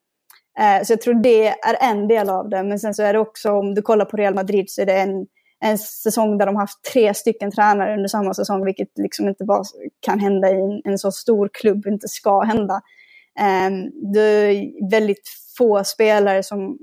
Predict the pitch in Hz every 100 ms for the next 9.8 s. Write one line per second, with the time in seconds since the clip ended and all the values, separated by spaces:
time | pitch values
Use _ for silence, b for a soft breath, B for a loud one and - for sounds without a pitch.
0 | - 202 214 202 202 202 202 202 220 214
1 | 202 196 202 202 190 196 214 196 190 -
2 | b b _ 196 202 202 185 196 208 202
3 | 196 - 214 208 196 - 202 - 233 208
4 | 202 196 190 - 208 - - 196 - -
5 | 214 196 185 190 190 190 185 b b -
6 | 202 202 196 190 196 214 202 196 190 202
7 | 190 - _ _ _ _ _ _ - -
8 | 208 202 214 220 214 214 214 208 208 -
9 | 214 220 208 196 214 208 214